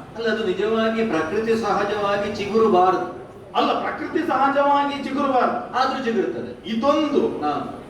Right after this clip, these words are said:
Speaker 2: ಒಂದು ಸ್ವಾಭಾವಿಕವಾಗಿ ಅವನ ದೇಹ
Speaker 1: ಹೌದು.
Speaker 2: ಸಾಂದ್ರತೆಯನ್ನು ತೋರಿಸುವುದಕ್ಕಾಗಿ ಮಾಡುವಂತಹ ಒಂದು ಪ್ರಕರಣ.
Speaker 1: ಸರಿ.
Speaker 2: ಇದೊಂದು
Speaker 1: ಹಾ.
Speaker 2: ನಮಗೆ ಕಣ್ಣಿಗೆ ಕಾಣದಂತಹ ಅಗೋಚರವಾದಂತಹ ಶಕ್ತಿಯನ್ನು ಕೂಡ ಅವನು ಪ್ರದರ್ಶಿಸುತ್ತಾನೆ ಅಂತ ಹೇಳಿ ಆದ್ರೆ
Speaker 1: ಒಂದು ಲೌಕಿಕ, ಒಂದು ಅಲೌಕಿಕ.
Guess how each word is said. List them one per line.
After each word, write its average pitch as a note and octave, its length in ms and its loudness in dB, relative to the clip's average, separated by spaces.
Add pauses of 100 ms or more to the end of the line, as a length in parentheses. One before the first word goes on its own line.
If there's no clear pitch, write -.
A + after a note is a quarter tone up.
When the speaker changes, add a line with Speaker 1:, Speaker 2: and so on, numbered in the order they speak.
(400)
Speaker 2:
ಒಂದು C4 140 2
ಸ್ವಾಭಾವಿಕವಾಗಿ C#4 1080 2
ಅವನ B3+ 320 -2
ದೇಹ C4 240 4 (920)
Speaker 1:
ಹೌದು. F#3+ 100 6
Speaker 2:
ಸಾಂದ್ರತೆಯನ್ನು A#3 960 0
ತೋರಿಸುವುದಕ್ಕಾಗಿ A#3+ 840 2
ಮಾಡುವಂತಹ A#3+ 600 2
ಒಂದು B3+ 160 0
ಪ್ರಕರಣ. B3 640 0
Speaker 1:
ಸರಿ. A#2 260 -2
Speaker 2:
ಇದೊಂದು D#4+ 880 2
Speaker 1:
ಹಾ. - 360 -2 (120)
Speaker 2:
ನಮಗೆ A#3 360 0
ಕಣ್ಣಿಗೆ B3 380 -2
ಕಾಣದಂತಹ A3+ 1080 0
ಅಗೋಚರವಾದಂತಹ C4 1400 0
ಶಕ್ತಿಯನ್ನು C4+ 580 -6
ಕೂಡ A#3+ 120 -4
ಅವನು A3+ 240 -2
ಪ್ರದರ್ಶಿಸುತ್ತಾನೆ A3+ 840 0
ಅಂತ F#3 140 0
ಹೇಳಿ F#3 260 4
ಆದ್ರೆ E3+ 480 2
Speaker 1:
ಒಂದು D#3 260 -2
ಲೌಕಿಕ, E3 500 0
ಒಂದು F3 420 2
ಅಲೌಕಿಕ. E3 600 6